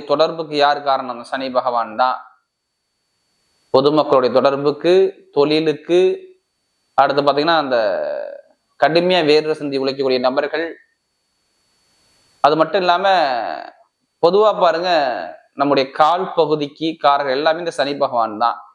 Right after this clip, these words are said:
அப்ப ஜாதகத்துல வேலை பார்ப்பாங்களா, உத்தியோகம் பார்ப்பாங்கன்னா அந்த சனி பகவானை வச்சுதான் முடிவு பண்ணி சொல்லுவாங்க. ஃபர்ஸ்ட் உங்க லக்னத்துல இருந்து தொழில் ஸ்தானத்தை பார்ப்பாங்க, உத்தியோக ஸ்தானத்தை பார்ப்பாங்க, அடுத்து சனி பகவானை தான் பார்க்கணும்.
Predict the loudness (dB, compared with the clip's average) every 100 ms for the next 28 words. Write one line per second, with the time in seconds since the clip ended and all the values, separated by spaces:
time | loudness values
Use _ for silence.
0 | _ _ _ _ _ _ _ _ _ _
1 | _ _ _ _ 0 0 2 2 2 4
2 | 2 2 4 4 4 4 4 4 2 2
3 | 2 2 2 0 -2 0 2 2 0 0
4 | 0 -2 -2 -4 -6 -2 -2 -2 -4 -6
5 | -6 -4 -4 -6 -8 -8 -2 0 0 -2
6 | -10 _ -4 -4 -2 -2 2 2 0 -4
7 | -2 -2 -2 -4 -6 -14 _ _ 0 0
8 | 0 -2 -2 -2 -2 -2 -2 -4 -4 -6
9 | -6 -6 -4 -2 0 -2 -2 -8 -6 -4
10 | -4 -4 -2 -2 0 -2 -2 -14